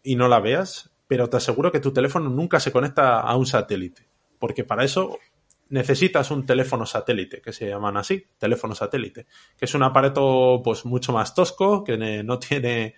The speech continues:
no tiene pantalla táctil, porque es un poco más para emergencias, ¿no? No, de momento no, no le hace falta.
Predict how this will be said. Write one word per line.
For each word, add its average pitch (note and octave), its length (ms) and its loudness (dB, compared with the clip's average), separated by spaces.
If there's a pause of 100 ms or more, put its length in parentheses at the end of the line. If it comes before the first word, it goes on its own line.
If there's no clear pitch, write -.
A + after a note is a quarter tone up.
(320)
no C3 120 0
tiene B2+ 640 4
pantalla A2 500 0
táctil, F#3 380 -2
porque G#2 640 -6
es B2+ 160 -6
un B2 100 -6
poco A2+ 180 -2
más A#2 180 -2
para G2+ 400 0
emergencias, G2 580 -2
¿no? F#3 320 -4 (180)
No, G#2 380 -8
de A2 100 -8
momento A2 300 -2
no, A2 120 -2
no G#2+ 300 0
le A#2 60 6
hace A2+ 160 2
falta. D3+ 400 -2